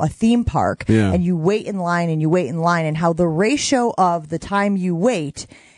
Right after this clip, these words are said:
Speaker 1: has to make sense for the time you're on the ride.
Speaker 2: Correct.
Speaker 1: Like, there's a new ride at Disney World, uh, I think it's Tron, which is great. It's, it's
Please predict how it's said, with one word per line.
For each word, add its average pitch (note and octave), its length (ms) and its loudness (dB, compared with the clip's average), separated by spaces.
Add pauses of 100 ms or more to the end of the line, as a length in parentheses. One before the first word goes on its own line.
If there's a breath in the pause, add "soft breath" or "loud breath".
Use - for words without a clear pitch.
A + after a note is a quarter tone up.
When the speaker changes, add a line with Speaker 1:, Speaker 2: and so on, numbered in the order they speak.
(140 loud breath)
Speaker 1:
has A#3+ 260 0
to B3 100 -6
make G#3 200 -4
sense A#3 320 -2
for F#3+ 140 -6
the F3 60 0
time F3+ 280 0
you're E3+ 240 0
on E3+ 240 0
the D#3 80 2
ride. D#3 220 4
Speaker 2:
Correct. - 440 -6
Speaker 1:
Like, A3+ 140 0
there's E4 200 -2
a D#4+ 40 -2
new C#4 180 0
ride A#3 220 0
at E3+ 120 -6
Disney C4 280 2
World, E3+ 240 2
uh, D3 60 0
I D3 160 -2
think A3+ 160 0
it's - 160 -4
Tron, G3+ 520 0 (240 loud breath)
which G3+ 200 0
is F#3+ 160 -4
great. B3+ 680 0
It's, - 300 -6
it's - 180 0